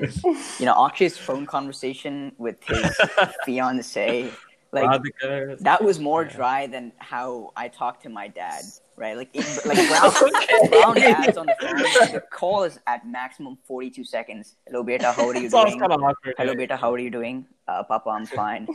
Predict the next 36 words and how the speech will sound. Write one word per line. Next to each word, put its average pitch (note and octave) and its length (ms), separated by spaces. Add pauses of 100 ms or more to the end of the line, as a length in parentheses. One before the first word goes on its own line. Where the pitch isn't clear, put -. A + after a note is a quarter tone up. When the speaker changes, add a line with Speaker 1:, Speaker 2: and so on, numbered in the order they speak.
(280)
Speaker 1:
Uh, - 40
are G#2 200
you A2+ 220
doing A#2+ 200
homework? B2+ 400
Are A#2 40
you A2+ 140
eating A#2+ 240
properly? A#2+ 420
Yes. - 200 (200)
Okay, A#2+ 340
bye," F#2 260
right? A#2+ 220 (360)
It E3+ 80
was, F#3+ 260
that D3 540
conversation F3 480
that D#3 100
I C3 60
had B2+ 180
with D3 100
my C3+ 140
dad A#2 440 (220)
was B2 300
better C3 400
than G#2+ 140
the A#2+ 80
Speaker 2:
Yeah, C3+ 60
Speaker 1:
conversation A2 440
Speaker 2:
man. A2+ 80
Speaker 1:
he A#2 80
had A2 220
with C3 100
his C3 120
Speaker 2:
Yeah. F#2+ 60
Speaker 1:
fiance. - 540